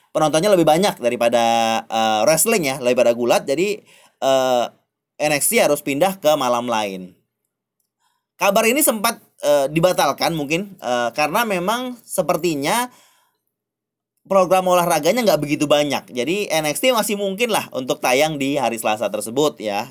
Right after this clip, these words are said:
yang berhadapan dengan, eh, acaranya A E W Dynamite. Cuma sudah dikonfirmasi lagi kalau ya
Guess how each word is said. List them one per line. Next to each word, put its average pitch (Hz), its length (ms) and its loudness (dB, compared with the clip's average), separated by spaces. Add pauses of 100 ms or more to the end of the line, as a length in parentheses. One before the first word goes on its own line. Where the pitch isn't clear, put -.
yang 110 240 -2
berhadapan 107 440 -2
dengan, 110 280 -4 (720)
eh, 107 500 0 (220)
acaranya 120 880 -2 (560)
A 123 160 0
E 123 80 0
W 120 160 0
Dynamite. 120 600 -2 (360)
Cuma 147 340 0
sudah 190 220 0
dikonfirmasi 139 500 2
lagi 117 300 0
kalau 160 480 2 (320)
ya 113 640 2